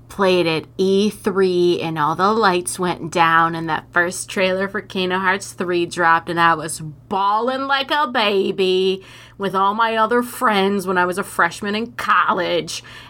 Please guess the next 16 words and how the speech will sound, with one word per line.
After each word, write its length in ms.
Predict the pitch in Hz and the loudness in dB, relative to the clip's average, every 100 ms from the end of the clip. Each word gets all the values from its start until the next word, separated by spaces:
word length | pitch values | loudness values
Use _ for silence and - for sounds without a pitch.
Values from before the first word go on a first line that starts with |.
| - | -8
And, 720 | - 214 202 196 190 190 214 - | 0 2 4 4 2 -2 -6 -2
uh, 200 | 196 180 170 | 2 2 0
that's 380 | 226 208 247 - | 0 2 0 -4
when 140 | 262 | 0
I, 120 | 247 214 | 2 2
like, 200 | 202 196 | 0 -2
went 560 | 170 185 185 180 - | -2 0 -2 -6 -8
back 380 | 214 190 170 160 | 0 2 2 0
and 80 | 170 | -6
was 140 | 175 | -6
like, 100 | 180 | -2
"Oh, 320 | 190 403 190 175 | 0 2 0 -2
there's 240 | 190 269 | -2 -4
been, 140 | - | -4
like, 160 | 170 156 | -6 -6
a, 180 | 143 | -8